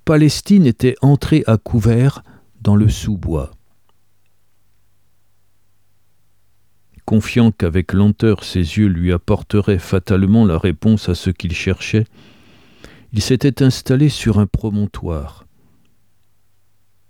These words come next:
Juché sur ce haut, la difformité de son épaule calée comme il faut sur du moussu, il s'était choisi un veilloir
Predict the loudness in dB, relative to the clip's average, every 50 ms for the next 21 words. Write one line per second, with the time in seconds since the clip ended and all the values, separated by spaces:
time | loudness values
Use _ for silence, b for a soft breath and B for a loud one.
0 | _ _ _ _ _ _ _ _ _ _ _ _ _ _ _ _ _ _ _ -2
1 | 0 2 4 2 2 2 2 2 2 2 2 0 -2 -4 -4 -4 -4 -2 -2 -2
2 | 0 0 0 0 0 -2 -6 _ _ b b b b b b b b b b 2
3 | 2 2 2 0 0 0 0 0 0 0 2 4 4 2 2 2 0 0 2 0
4 | -2 0 2 2 4 4 4 2 2 2 2 4 4 2 0 0 0 0 2 4
5 | 2 2 2 0 0 2 4 4 2 2 0 0 0 0 2 2 0 -2 -2 -2
6 | 0 2 2 4 4 2 2 0 -4 -2 -2 -2 -2 b b b b b b b
7 | b b b b b b b b b _ -2 -2 0 0 -2 0 2 2 0 0
8 | 0 0 0 0 2 2 2 2 2 2 0 B B B 0 2 4 4 4 2
9 | 2 2 2 4 4 4 2 2 2 2 0 -2 -4 -4 -6 -10